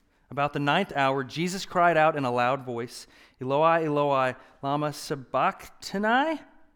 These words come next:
which means, 'My God, my God, why have you forsaken me?'" He's actually quoting scripture right there from Psalms. It's not actually a, um, he's not actually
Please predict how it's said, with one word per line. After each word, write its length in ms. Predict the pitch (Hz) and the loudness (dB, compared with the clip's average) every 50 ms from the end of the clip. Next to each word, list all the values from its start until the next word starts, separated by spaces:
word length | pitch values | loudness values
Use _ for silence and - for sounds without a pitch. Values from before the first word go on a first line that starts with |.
| _ _ _ _ _ _ | _ _ _ _ _ _
which 200 | - 147 143 - | -10 -8 -8 -4
means, 300 | 160 160 165 165 160 - | -4 -2 -2 -2 -2 -2
'My 220 | 143 147 143 139 | 0 0 0 0
God, 440 | 135 120 120 135 143 151 160 175 185 | 0 -2 -2 2 4 6 6 4 4
my 220 | 185 185 180 180 180 | 4 2 2 0 0
God, 320 | 143 156 151 151 151 139 | 0 0 2 2 2 0
why 300 | 127 131 139 143 147 156 | 0 -2 0 2 2 0
have 340 | 147 147 147 151 151 139 131 | 0 0 -2 -2 -2 -4 -6
you 180 | 135 143 147 | -8 -8 -8
forsaken 760 | 135 139 - 147 139 - - - 151 143 135 - - 127 120 | -8 -8 -8 -10 -8 -8 -8 -8 -6 -6 -6 -6 -8 -8 -8
me?'" 200 | 107 98 90 95 _ _ _ _ _ _ _ _ _ _ _ _ _ _ _ _ _ | -8 -10 -14 -18 _ _ _ _ _ _ _ _ _ _ _ _ _ _ _ _ _
He's 140 | - 131 147 | -10 -4 -2
actually 360 | 165 165 - - - 170 143 | -2 -4 -4 -6 -8 -8 -10
quoting 460 | - - - 151 143 151 156 160 147 | -10 -10 -6 -4 -4 -4 -4 -6 -8
scripture 440 | - - - 147 151 - - - 170 | -10 -12 -12 -12 -12 -12 -12 -12 -8
right 200 | 170 180 175 170 | -8 -8 -8 -8
there 200 | - 180 190 196 | -10 -12 -12 -12
from 180 | 190 - 135 131 | -14 -18 -20 -16
Psalms. 320 | - - 131 139 156 156 - _ - | -10 -8 -6 -6 -6 -8 -14 _ -18
It's 140 | 131 - - | -14 -10 -6
not 220 | 135 135 139 - | -4 -4 -4 -4
actually 500 | 135 135 - - - 135 131 131 127 120 | -6 -8 -8 -10 -12 -10 -10 -8 -8 -8
a, 180 | 107 104 104 101 | -8 -10 -10 -12
um, 260 | 101 98 95 95 98 _ _ _ - - - _ _ _ _ _ | -12 -12 -14 -16 -18 _ _ _ -20 -20 -20 _ _ _ _ _
he's 140 | - 131 | -10 -4
not 160 | 127 139 143 143 | -2 0 0 0
actually 340 | 135 - - 143 127 113 | -2 -4 -8 -10 -10 -10